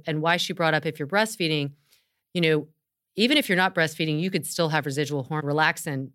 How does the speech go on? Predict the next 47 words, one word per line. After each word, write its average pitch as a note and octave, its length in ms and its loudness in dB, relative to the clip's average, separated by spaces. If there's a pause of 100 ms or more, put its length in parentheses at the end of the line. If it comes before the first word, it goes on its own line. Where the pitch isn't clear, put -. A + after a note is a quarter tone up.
(220)
that D3+ 180 0
are D3 80 2
circulating. C#3+ 680 -2
But C#3+ 220 -4
especially - 640 0
if D3+ 100 0
you're D#3+ 80 0
breastfeeding, C#3+ 540 -2
you're C#3+ 120 -2
gonna D3+ 220 0
have D3 240 0
those. C3+ 300 -8
Those, C#3+ 240 -4 (420)
those F3 320 6
are E3 140 0
gonna D#3 160 2
make D#3 320 2
your D#3 100 0
ligaments D3 560 -2 (100)
more C#3 360 -4
relaxed. C#3 760 -2
So C#3+ 160 0
that D3 240 2
is D3 180 -6
gonna C#3+ 200 -4
give D3+ 260 -4
you D3 220 -2
that C#3 240 -4 (640)
feeling G3 360 4
of D3 100 2
instability. D3+ 640 0
And C#3+ 240 -2
when D#3 220 2
the D3+ 80 0
ligaments G3 580 2
are F3+ 60 2
a E3+ 80 4
little D#3 180 2
bit D3+ 160 0
more D3+ 140 -2
relaxed, C#3+ 500 -2 (220)
it's - 80 -18
quite C#3+ 220 -2
possible D#3 380 -2
the C#3+ 100 -2
muscles C#3+ 480 -2
overlying C#3+ 580 -2